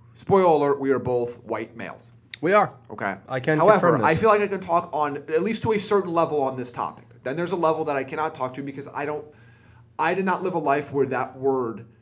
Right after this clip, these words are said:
Speaker 1: was ever used around me or was never u-, directed toward me in a
Speaker 2: Correct.
Speaker 1: negative
Speaker 2: Yes.
Speaker 1: fashion. So I
Speaker 2: Yes.
Speaker 1: can't speak to somebody that has experience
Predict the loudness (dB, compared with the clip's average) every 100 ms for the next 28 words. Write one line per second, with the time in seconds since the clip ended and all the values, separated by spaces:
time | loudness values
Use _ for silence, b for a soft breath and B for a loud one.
0 | b -8 -4 -2 -2 -2 -2 -4 -6 -4
1 | -4 -4 -4 -4 -4 -6 -8 -6 -6 -6
2 | -8 -8 -10 -12 -14 -12 -6 -6 -8 -10
3 | 0 2 2 2 0 2 2 2 2 -2
4 | -4 -8 -6 -2 -2 -2 -4 -4 -4 -2
5 | -2 -4 -6 -4 -4 -4 -4 -4 -2 -2
6 | -4 -6 -6 -6 -8